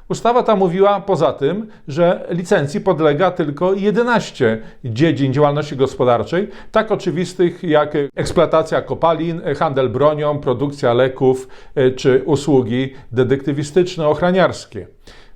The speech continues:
Mało tego, w tym samym paragrafie, gdzie jest wymienione te jedenaście dziedzin, jest zapis, dzisiaj zupełnie nie do pojęcia. Mianowicie, że rząd na drodze rozporządzenia może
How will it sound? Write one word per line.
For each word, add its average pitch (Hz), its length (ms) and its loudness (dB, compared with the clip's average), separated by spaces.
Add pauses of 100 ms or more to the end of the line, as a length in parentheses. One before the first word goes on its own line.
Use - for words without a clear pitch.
Mało 185 300 2
tego, 104 380 -8 (140)
w - 100 -20
tym 190 160 4
samym 190 320 0
paragrafie, 151 720 0 (200)
gdzie 139 260 0
jest 139 200 0
wymienione 160 640 2 (120)
te 143 200 4
jedenaście 156 800 0
dziedzin, 117 500 0 (180)
jest 151 280 2
zapis, 131 640 -2 (180)
dzisiaj 175 520 0
zupełnie 135 560 0
nie 139 180 -2
do 135 300 -4
pojęcia. 165 640 0 (300)
Mianowicie, 165 720 2 (260)
że 170 260 2
rząd 160 420 0
na 175 140 0
drodze 170 260 0
rozporządzenia 143 840 0
może 147 540 0